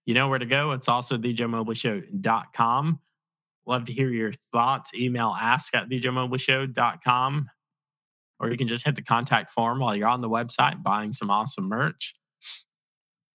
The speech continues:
If it's that merch that we talked about, that three percenter merch, um,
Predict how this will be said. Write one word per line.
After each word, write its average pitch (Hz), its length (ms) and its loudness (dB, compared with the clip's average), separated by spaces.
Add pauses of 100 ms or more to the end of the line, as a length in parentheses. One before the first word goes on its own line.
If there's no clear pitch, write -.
(880)
If 107 180 -2
it's 120 220 0
that 104 200 2
merch 120 280 0
that 98 160 2
we 110 100 0
talked 120 300 2
about, 131 260 2
that 98 200 -2
three 113 180 0
percenter 113 460 -2
merch, 113 480 -2 (380)
um, 92 540 0